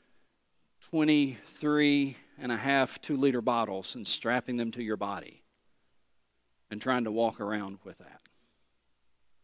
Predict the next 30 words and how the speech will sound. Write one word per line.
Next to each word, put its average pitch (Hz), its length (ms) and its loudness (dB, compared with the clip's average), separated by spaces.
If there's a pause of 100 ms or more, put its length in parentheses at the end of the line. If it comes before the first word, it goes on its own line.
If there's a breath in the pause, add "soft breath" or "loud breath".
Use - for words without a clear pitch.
(640)
Now, 127 180 0 (160)
I 135 140 2
didn't 156 220 2
tell 175 100 8
you 160 140 10
that 127 160 4
to 139 80 2
let 127 180 4
you, 127 220 -2 (160)
to, 131 100 -8
to, 120 180 -12 (180)
so - 160 -6
you'd 131 200 0
feel 135 180 -2
bad 127 260 2
for 127 160 -6
Larry. 131 280 4
I 113 40 2
told 165 280 0
you 123 80 2
that 113 100 2
because 120 220 -8
I 123 40 -2
want 135 220 -2
you 135 60 -8
to - 20 -8
know 135 80 0
what 127 160 -2
Larry's 120 300 -4
doing. 117 340 0